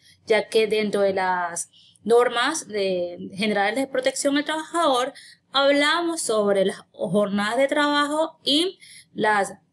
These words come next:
horas extras o jornadas extraordinarias. Así que vamos a ver un poco sobre cómo hacer los cálculos.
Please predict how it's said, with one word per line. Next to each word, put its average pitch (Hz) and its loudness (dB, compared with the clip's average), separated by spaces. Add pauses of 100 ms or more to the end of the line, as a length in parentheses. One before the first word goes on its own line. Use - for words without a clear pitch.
(120)
horas 220 2 (120)
extras 262 0
o 269 2
jornadas 202 -2
extraordinarias. 180 -4 (360)
Así 302 0
que 285 0 (200)
vamos 302 0
a 262 2
ver 233 0 (240)
un 269 2
poco 277 2
sobre 190 2 (1040)
cómo 277 4
hacer 330 2
los 349 4
cálculos. 311 0